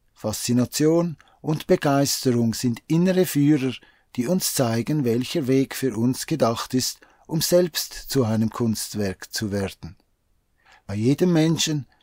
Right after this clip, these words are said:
der für eine Zeit zielgerichtet übt und der sich auf diesen harten, aber lohnenswerten Weg begibt,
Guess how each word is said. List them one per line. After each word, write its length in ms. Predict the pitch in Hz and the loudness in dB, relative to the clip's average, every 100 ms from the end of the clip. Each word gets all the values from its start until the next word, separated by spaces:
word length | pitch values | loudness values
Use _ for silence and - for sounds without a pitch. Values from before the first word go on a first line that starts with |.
| _ | _
der 80 | 117 | -8
für 240 | - 135 117 | -2 -2 0
eine 260 | 160 180 | 0 0
Zeit 380 | - 127 120 120 | 0 0 2 0
zielgerichtet 840 | - 175 175 139 117 - 127 123 | -2 -2 0 0 0 -4 -6 -4
übt 560 | 175 190 - - - - | -2 -4 -6 -14 -12 -12
und 220 | 107 - | -14 -10
der 140 | 101 | -8
sich 260 | - 120 127 | -8 -6 -6
auf 140 | 120 | -4
diesen 340 | 131 120 135 107 | -2 0 0 2
harten, 420 | 113 - - 185 | 0 -2 -4 0
aber 220 | 151 123 | 0 2
lohnenswerten 1000 | 123 120 135 160 - 135 127 - 127 117 | 2 4 4 2 2 2 2 0 -2 0
Weg 360 | 117 120 - - | 2 0 -2 -8
begibt, 500 | 110 151 180 - | -2 0 -2 -6